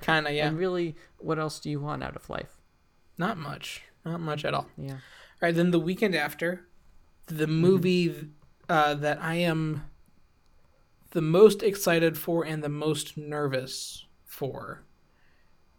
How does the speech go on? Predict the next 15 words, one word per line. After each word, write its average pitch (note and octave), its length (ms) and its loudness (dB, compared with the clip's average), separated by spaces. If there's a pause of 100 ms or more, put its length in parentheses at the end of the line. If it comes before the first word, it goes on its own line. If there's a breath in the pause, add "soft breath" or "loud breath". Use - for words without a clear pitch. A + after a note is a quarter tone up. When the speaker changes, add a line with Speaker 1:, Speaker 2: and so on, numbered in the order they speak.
Speaker 1:
uh, G3 40 -4
Speaker 2:
Uh-huh. C3 500 2
Speaker 1:
is - 100 -10
coming B2+ 360 -4
out. B2+ 280 -8 (240)
And D3 140 -8
I'm C#3 160 -4
saying C#3 300 -6
"for" F#3+ 260 2
a E3 60 2
lot, C3 400 -4
which D3+ 260 -6
is C#3 140 -8
apt F#3+ 480 -4
because C3+ 720 -6